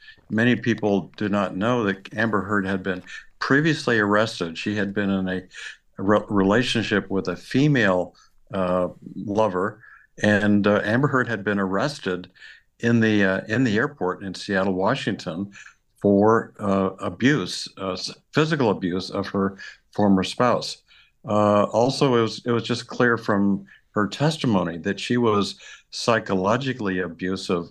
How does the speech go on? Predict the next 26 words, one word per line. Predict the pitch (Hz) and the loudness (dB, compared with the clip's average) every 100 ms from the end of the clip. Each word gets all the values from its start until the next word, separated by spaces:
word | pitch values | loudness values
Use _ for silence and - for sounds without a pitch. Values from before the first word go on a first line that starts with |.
| - | -12
of | 87 - - | -12 -10 -4
Do-, | 90 87 | -2 -2
Johnny | - 95 90 80 | -4 -2 -2 0
Depp. | 85 92 - _ - - _ - | 0 0 -2 _ -20 -20 _ -4
At | 95 | -2
one | 101 110 110 | 2 2 2
point, | - 107 95 | 0 0 0
she | - 95 | -2 0
actually | 95 - 90 90 | 0 -2 -8 -8
said | - - 120 120 113 | -6 0 2 2 -2
to | 98 | -4
him, | 95 92 90 90 - - - _ - | -4 -6 -4 -6 -10 -20 -20 _ 0
uh, | 95 92 - - - | 2 2 -2 -18 -4
"Oh, | 131 117 92 | 0 2 0
go | 95 123 135 | 0 2 2
ahead | 127 127 107 | 0 -2 -2
and, | 104 98 98 | -2 -2 -4
and | 104 98 - - | -6 -8 -8 -14
claim | - 123 117 | -4 0 0
that | 101 98 - | 0 -2 -2
you're | 104 98 85 | 0 0 -2
a | 98 | -8
victim | - 107 - 95 | -6 -6 -4 -4
of | 92 90 - - - - | -4 -8 -12 -20 -20 -2
domestic | 101 98 98 92 - | 2 2 2 -2 -2
violence. | 104 123 117 98 - | 0 2 2 0 -4